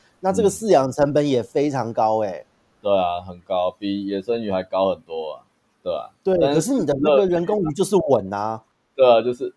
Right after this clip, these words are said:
Speaker 2: 也是乐趣啊，自己就，诶，这个鱼有生了，然后就，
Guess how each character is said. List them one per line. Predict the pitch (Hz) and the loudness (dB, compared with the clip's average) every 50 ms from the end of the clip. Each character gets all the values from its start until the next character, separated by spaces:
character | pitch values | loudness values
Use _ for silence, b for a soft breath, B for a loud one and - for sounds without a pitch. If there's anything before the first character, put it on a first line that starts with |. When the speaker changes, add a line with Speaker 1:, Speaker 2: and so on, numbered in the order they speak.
| _ _ | _ _
Speaker 2:
也 | - 123 120 123 | -2 -2 -2 0
是 | 156 170 170 | 0 -2 2
乐 | 170 175 165 160 156 | 6 8 8 8 6
趣 | 156 - 165 151 | 4 0 2 2
啊， | 135 127 | 2 2
自 | 131 156 156 | 2 0 -2
己 | 120 110 | -2 0
就， | 117 143 151 | 0 0 0
诶， | 147 - 147 170 170 - _ _ | 2 2 0 0 -2 -4 _ _
这 | _ 185 175 | _ -4 0
个 | 160 147 | 0 0
鱼 | 131 120 113 | 0 2 0
有 | 110 110 | 0 0
生 | 107 - 131 131 135 135 | 0 2 2 2 4 4
了， | 127 120 113 | 0 -2 0
然 | 113 113 | 0 0
后 | 117 120 | 0 0
就， | 120 135 135 131 127 127 120 98 - | 0 2 2 4 4 4 4 2 -2